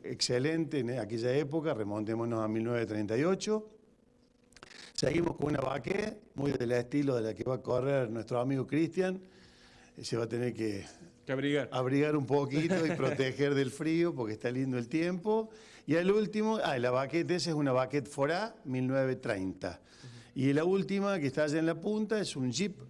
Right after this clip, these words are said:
Speaker 1: eh, Jeep Ica, eh, modelo setenta y uno.
Speaker 2: Eh, para cerrar, Gustavo, te voy a poner un compromiso. Si tuvieras que elegir un auto,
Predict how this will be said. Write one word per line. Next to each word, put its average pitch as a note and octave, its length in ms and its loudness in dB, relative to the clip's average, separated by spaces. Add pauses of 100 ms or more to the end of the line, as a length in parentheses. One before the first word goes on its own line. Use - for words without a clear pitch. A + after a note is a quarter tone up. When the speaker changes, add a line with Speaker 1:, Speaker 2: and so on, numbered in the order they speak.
Speaker 1:
eh, A2+ 320 0
Jeep C3 240 0
Ica, A3 380 -2 (400)
eh, G#2 520 -2
modelo B2 340 0
setenta A#2 420 -2
y F#2 80 -2
uno. D#2 240 -12 (400)
Speaker 2:
Eh, B2 380 -2
para B2 200 0
cerrar, C3+ 340 2
Gustavo, D3+ 420 0
te D3 80 -4
voy C#3 100 2
a C3 40 0
poner C#3 200 2
un C3+ 120 0
compromiso. B2 580 0
Si A#2 140 -4
tuvieras C#3+ 260 0
que C#3 80 -2
elegir C3 260 0
un C#3 120 0
auto, A2+ 380 -2